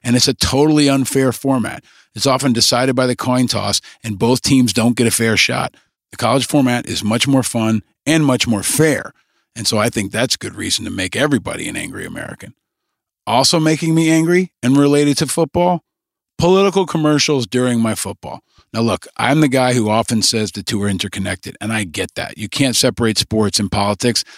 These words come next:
but I kinda like a break, especially from Tom Steyer. Tom Steyer ran a bunch of ads this weekend. Dude, get out of my football game. I don't even wanna see you on the debate stage. I definitely don't wanna see your damn commercials during Wild Card Weekend or throughout the playoffs.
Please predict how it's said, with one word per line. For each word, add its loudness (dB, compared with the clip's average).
but 2
I 2
kinda -2
like 2
a 0
break, 0
especially 0
from -8
Tom -2
Steyer. 0
Tom 0
Steyer 2
ran 2
a -4
bunch 2
of -2
ads -2
this -2
weekend. 2
Dude, 2
get 4
out 4
of 4
my 4
football 0
game. -6
I 0
don't 2
even 2
wanna 4
see 2
you 4
on 2
the -2
debate 2
stage. -4
I -4
definitely 0
don't 2
wanna 2
see 2
your 2
damn 0
commercials 2
during -4
Wild 0
Card -4
Weekend 2
or 2
throughout -6
the -12
playoffs. -4